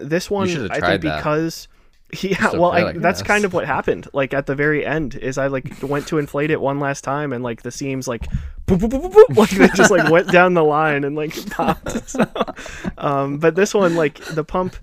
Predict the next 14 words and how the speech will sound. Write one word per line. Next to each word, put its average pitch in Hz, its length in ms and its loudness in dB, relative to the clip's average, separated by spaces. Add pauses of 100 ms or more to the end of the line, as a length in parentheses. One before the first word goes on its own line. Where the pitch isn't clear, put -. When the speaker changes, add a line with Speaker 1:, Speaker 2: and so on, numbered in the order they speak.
(300)
Speaker 1:
I 165 100 0
think 208 320 0
the 202 120 2
pressure 185 480 -2
of 165 220 -2
the 160 160 -2
air 160 260 2
was 143 340 0
kind 156 280 -2
of, 151 120 -2
like, 131 200 -4
helping 143 320 -4
keep 147 220 -6
it 139 120 -4